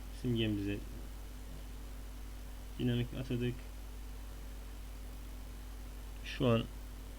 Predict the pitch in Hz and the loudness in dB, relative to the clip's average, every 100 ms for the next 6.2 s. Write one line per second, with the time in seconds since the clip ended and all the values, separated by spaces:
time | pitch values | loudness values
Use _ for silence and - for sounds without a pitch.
0 | - - - - - - - - - - | -8 -6 -6 -6 -6 -6 -6 -8 -6 -6
1 | - - - - - - - 123 127 120 | -6 -6 -6 -6 -6 -2 4 10 12 12
2 | 120 - 120 120 - 123 113 - 110 104 | 10 8 6 6 2 4 4 4 0 0
3 | - 104 98 - - - - - - - | 0 0 0 0 -4 -6 -6 -6 -6 -6
4 | - - - - 143 147 135 117 113 - | -6 -6 -6 2 6 8 10 10 8 6
5 | 127 143 - 120 104 98 95 95 95 - | 4 4 6 6 8 6 6 4 2 0
6 | 107 | 2